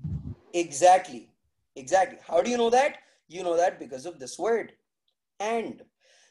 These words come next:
You know that smart is a positive connotation word। What is the meaning of connotation, guys?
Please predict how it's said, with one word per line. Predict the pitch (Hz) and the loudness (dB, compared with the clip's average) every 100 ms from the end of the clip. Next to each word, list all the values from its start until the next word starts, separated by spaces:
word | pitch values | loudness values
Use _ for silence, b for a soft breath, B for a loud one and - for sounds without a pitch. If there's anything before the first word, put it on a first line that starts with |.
| - | -4
You | 160 302 | 2 6
know | 240 240 | 6 8
that | 240 240 | 6 6
smart | - 190 185 233 - - | -2 4 6 6 0 -2
is | 202 202 - - _ | -2 -4 -12 -16 _
a | 185 180 | 0 0
positive | 147 156 143 - 185 170 - _ _ _ - | 0 -2 -2 -8 -8 -10 -18 _ _ _ 2
connotation | 160 170 165 160 185 180 | 2 2 -2 -4 -2 2
word। | 165 190 - _ - | 4 2 -2 _ 4
What | 196 | 4
is | 226 | 4
the | 254 | 2
meaning | 247 254 269 | 4 8 6
of | 262 | 6
connotation, | 254 202 214 208 233 247 | 2 2 -2 -6 -4 4
guys? | 226 247 | 4 4